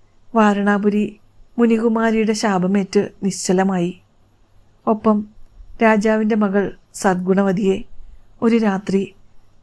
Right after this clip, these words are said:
ഭീകരനായ ഒരു രാക്ഷസൻ തട്ടിക്കൊണ്ടുപോവുകയും ചെയ്തു. അകലെ എവിടെയോ ഒരു ഗുഹയിൽ രാക്ഷസൻ അവളെ ഒളിപ്പിച്ചിരിക്കുകയാണ്. രാജകുമാരിയെ വിവാഹം കഴിക്കണമെന്നാണ്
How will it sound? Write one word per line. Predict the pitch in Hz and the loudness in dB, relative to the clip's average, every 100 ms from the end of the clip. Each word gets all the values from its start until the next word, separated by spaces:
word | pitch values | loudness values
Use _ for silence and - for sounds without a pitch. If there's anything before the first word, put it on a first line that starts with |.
| - | -2
ഭീകരനായ | 226 240 226 220 220 226 220 | 2 2 2 0 0 0 0
ഒരു | - 214 | 0 0
രാക്ഷസൻ | 208 180 - 190 196 185 - _ _ _ 208 | 0 -2 -4 -4 -4 -4 -10 _ _ _ -2
തട്ടിക്കൊണ്ടുപോവുകയും | 190 190 196 185 202 208 185 190 196 | 0 0 0 0 2 2 2 0 0
ചെയ്തു. | 196 180 180 - - - - - - - - - | 0 0 -2 -6 -12 -20 -20 -18 -20 -20 -20 -2
അകലെ | 196 180 196 214 | 0 2 2 2
എവിടെയോ | 202 196 196 196 | 2 0 0 0
ഒരു | 202 202 | -2 -2
ഗുഹയിൽ | 190 196 202 190 190 - _ _ - - _ | 0 0 0 0 -2 -8 _ _ -20 -20 _
രാക്ഷസൻ | - 220 208 202 214 208 - - | 0 2 2 0 0 -2 -4 -2
അവളെ | 208 214 | 0 2
ഒളിപ്പിച്ചിരിക്കുകയാണ്. | 208 180 190 - 190 208 208 208 185 175 - _ _ _ - - - _ _ - - | 0 0 -2 0 -4 0 2 2 0 -4 -8 _ _ _ -18 -18 -18 _ _ -20 -2
രാജകുമാരിയെ | 220 208 196 202 202 208 214 | 2 2 0 0 0 0 0
വിവാഹം | 226 196 190 190 208 | 0 0 0 -2 0
കഴിക്കണമെന്നാണ് | 202 185 190 196 202 202 185 | 0 0 -2 0 0 0 -2